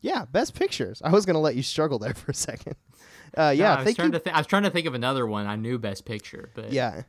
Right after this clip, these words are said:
Speaker 1: if you, if you missed it a couple weeks ago, I was a guest on there, and they've had some episodes since then. They're a bunch of good boys. They talk about movies and stuff too. They talk about, uh, movies that are good sometimes, not kids movies, but check 'em out. Um,
Speaker 2: Yeah, just a little
Speaker 1: and
Speaker 2: plug.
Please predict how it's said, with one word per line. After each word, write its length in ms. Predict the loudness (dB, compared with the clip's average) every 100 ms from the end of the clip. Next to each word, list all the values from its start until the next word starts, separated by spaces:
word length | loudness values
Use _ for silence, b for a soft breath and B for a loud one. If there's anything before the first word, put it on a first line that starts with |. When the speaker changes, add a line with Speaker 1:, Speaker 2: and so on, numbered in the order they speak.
| -4
Speaker 1:
if 160 | -4 -2
you, 120 | -4
if 140 | -4 -4
you 80 | 0
missed 320 | 0 0 0
it 160 | -2 -2
a 80 | -6
couple 240 | -4 -4
weeks 180 | -6 -6
ago, 140 | -8
I 160 | -6 -6
was 200 | -6 -6
a 80 | -10
guest 300 | -10 -10 -12
on 120 | -10
there, 280 | -12 -12 -12
and 120 | -10
they've 120 | -8
had 220 | -6 -6 -6
some 180 | -8
episodes 320 | -8 -6 -10 -8
since 200 | -10 -10
then. 300 | -8 -8 -8
They're 140 | -6
a 40 | -4
bunch 220 | -4 -6
of 60 | -8
good 180 | -10
boys. 240 | -8 -10 -10
They 80 | -12
talk 220 | -12 -12
about 180 | -12 -10
movies 320 | -8 -10 -12
and 100 | -12
stuff 280 | -10 -12 -8
too. 260 | -6 -6 b b b b -6
They 80 |
talk 220 | -2 0 0
about, 400 | 2 2 -2 -8 -18 -20 _ -10
uh, 120 | -10 -10 -18 -10
movies 360 | -6 -4 -6
that 80 | -10
are 100 | -14 _ -14
good 300 | -12 -12 -12
sometimes, 540 | -16 -14 -14 -14 -16 -16
not 300 | -14 -14 -14
kids 220 | -14 -14
movies, 300 | -14 -16 -18
but 140 | -20 -20 _ _ _ _
check 160 | -6
'em 100 | -6 -8
out. 160 | -10 _ _ _ -10
Um, 380 | -8 -6 -8 -14
Speaker 2:
Yeah, 180 | -16 -18 -20 _
just 160 | -16 -8
a 40 |
little 140 | -6 -6
Speaker 1:
and 100 | -10
Speaker 2:
plug. 300 | -12 -12